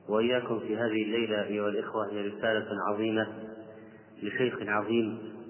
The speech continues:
وهو شيخ الإسلام أحمد بن عبد السلام بن تيمية رحمه الله تعالى. وهذه الرسالة اعتنى بإخراجها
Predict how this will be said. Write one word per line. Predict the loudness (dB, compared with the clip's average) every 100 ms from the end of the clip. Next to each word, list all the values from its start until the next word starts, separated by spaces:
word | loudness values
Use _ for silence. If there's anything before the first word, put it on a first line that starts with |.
| -14 -14 -16 -16 -20 0
وهو | 2 2 2
شيخ | 0 -2 -2
الإسلام | -4 -4 -2 0 0 -4 -8 -10 -10
أحمد | -6 -6 -4
بن | 0 0
عبد | -2 -6 -6
السلام | 0 2 2
بن | -2 -2
تيمية | 0 2 4
رحمه | 2 0 0
الله | 0 2 2 2 2
تعالى. | 2 2 -2 -8 -12 -14 -16 -18 -20 -20 -20 -20 -20 -20 -20 -20 -20 -20 -20 -20 -20 -20 -20 -20 -20 -20 -12 -2
وهذه | 4 6 6 6 6
الرسالة | 6 2 4 6 8 6
اعتنى | 4 2 2 4 2
بإخراجها | 0 -2 4 4 4 0 2 4 4 2